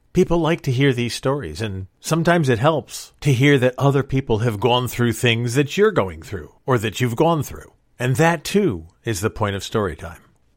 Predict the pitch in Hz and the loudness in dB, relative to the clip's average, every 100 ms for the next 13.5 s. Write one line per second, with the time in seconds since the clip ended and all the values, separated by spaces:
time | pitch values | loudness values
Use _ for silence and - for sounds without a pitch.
0 | - 175 104 76 - - 147 139 233 202 | -4 -2 -2 -6 -12 0 0 4 4 4
1 | 180 156 165 139 139 131 135 135 _ 160 | 2 2 2 4 4 4 4 2 _ -2
2 | 156 143 120 107 120 120 123 117 117 120 | 0 4 2 4 2 2 -2 -2 2 2
3 | 120 - 120 131 113 117 101 107 107 113 | 2 0 -2 0 0 -2 -2 -4 -2 -4
4 | - 117 110 - 120 104 - - 104 104 | -2 -2 -2 2 2 2 -2 -4 -2 -2
5 | 107 147 98 120 - _ - 139 127 135 | -4 -2 -2 -4 -8 _ -2 0 2 2
6 | 151 196 170 123 196 180 120 107 98 98 | 2 2 2 2 2 2 2 0 0 -4
7 | 92 - 92 98 98 139 - 123 120 143 | -4 -6 -6 -4 -4 -6 -4 -2 2 0
8 | 143 135 127 127 - 123 110 123 147 - | 2 0 2 0 0 -2 2 0 0 -6
9 | 82 80 - - _ - 127 107 113 147 | -8 -10 -18 -20 _ -4 -2 0 0 0
10 | 180 139 104 104 90 - 104 139 185 _ | 2 2 0 -2 -4 -2 0 0 -4 _
11 | _ - 117 120 117 123 131 131 139 139 | _ -4 0 0 0 2 2 4 4 4
12 | 143 156 185 82 - _ _ - 127 151 | 2 0 -2 -4 -16 _ _ 0 2 4
13 | 214 202 127 110 | 2 4 2 2